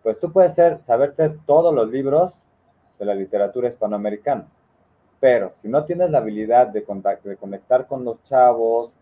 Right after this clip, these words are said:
con los morros, con, con, con los estudiantes,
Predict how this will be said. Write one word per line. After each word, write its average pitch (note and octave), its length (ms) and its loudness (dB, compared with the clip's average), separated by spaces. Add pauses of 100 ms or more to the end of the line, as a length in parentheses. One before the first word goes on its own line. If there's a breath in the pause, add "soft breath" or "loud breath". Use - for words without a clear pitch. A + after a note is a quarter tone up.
(240)
con F2+ 160 -20
los F#2+ 160 -16
morros, A#2+ 540 -2 (140)
con, F2+ 120 -20 (280)
con, F2+ 100 -20 (400)
con F2+ 120 -20
los F2 100 -20 (240)
estudiantes, A#2+ 800 -6